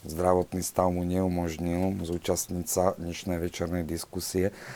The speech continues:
A ako tu bolo povedané, žité v praxi kresťanstvo má jedine možnosť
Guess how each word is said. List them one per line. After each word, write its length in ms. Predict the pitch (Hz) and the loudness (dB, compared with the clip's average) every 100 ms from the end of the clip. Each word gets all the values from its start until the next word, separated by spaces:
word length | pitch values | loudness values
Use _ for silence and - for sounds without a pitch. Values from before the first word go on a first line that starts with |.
| - - | -10 6
A 160 | 101 | 8
ako 160 | 123 147 | 8 6
tu 120 | - | 4
bolo 280 | 135 151 143 | 8 10 10
povedané, 720 | 135 131 117 95 87 82 82 - - - - - - - - - - - | 8 10 10 8 2 0 -4 -10 -20 -20 -20 -20 -20 -20 -20 -20 -20 -16
žité 580 | - 82 110 - 123 113 | -6 0 0 6 10 10
v 80 | 104 | 8
praxi 540 | - 104 117 - - 98 90 - - - - 85 - | 6 6 6 2 2 2 0 -10 -20 -20 -12 -12 -10
kresťanstvo 1040 | 80 95 87 - 110 110 - - 107 101 98 - - - - - - | 4 6 6 6 4 4 2 6 8 8 4 -8 -20 -20 -20 -20 -10
má 380 | 92 92 90 78 - - - - - 85 | -2 0 0 -2 -12 -20 -20 -14 -8 0
jedine 520 | 90 104 113 104 95 | 2 4 4 4 4
možnosť 840 | 90 101 92 92 90 - - 92 | 4 4 4 0 0 -2 -10 -12